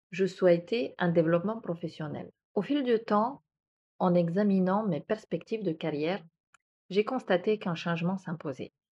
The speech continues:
Mon enthousiasme pour mon travail actuel avait diminué et je ressentais le besoin d'explorer de nouvelles voies qui pourraient raviver ma créativité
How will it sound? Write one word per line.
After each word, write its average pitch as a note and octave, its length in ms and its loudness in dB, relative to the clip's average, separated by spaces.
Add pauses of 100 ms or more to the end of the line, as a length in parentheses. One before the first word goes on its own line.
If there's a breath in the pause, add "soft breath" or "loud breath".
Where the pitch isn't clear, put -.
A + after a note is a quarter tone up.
(180)
Mon A#3 200 2
enthousiasme G#3 920 2
pour E3+ 180 2
mon G3 160 2
travail F#3+ 460 0
actuel E3+ 640 -2
avait E3 200 0
diminué C#3+ 500 -6 (380)
et G#3 60 6
je F#3 100 4
ressentais F#3+ 500 2
le A#3 100 2
besoin F#3 340 2
d'explorer F3 580 -2
de F3 120 -2
nouvelles D#3+ 360 -2
voies F#3 300 -2 (280)
qui G3+ 140 -2
pourraient F#3+ 360 4
raviver G#3 500 2
ma G#3 140 -2
créativité F#3+ 880 -4